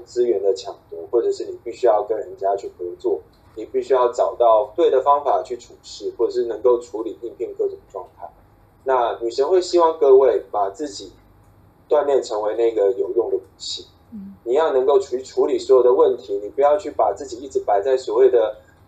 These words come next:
Speaker 1: 呃，受害者的角色，你不要把自己当作一个弱势的角色。如果你这样做，那你只会在这样的一个环境中显得自己很可怜，而且很无力。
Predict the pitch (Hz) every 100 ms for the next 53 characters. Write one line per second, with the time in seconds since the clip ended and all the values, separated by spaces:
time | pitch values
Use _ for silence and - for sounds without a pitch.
0 | _ 113 110 - 170 175 147 113 - -
1 | 92 - - 110 85 117 143 151 - 110
2 | 143 127 117 127 127 131 120 120 135 117
3 | 110 - - - - 196 202 131 165 151
4 | 170 131 - _ _ 151 156 151 117 131
5 | 127 123 139 127 117 113 117 - 98 90
6 | 113 98 101 101 98 - - _ _ _
7 | _ _ _ 107 - 101 - - - -
8 | - 107 95 - _ _ _ _ 104 120
9 | 127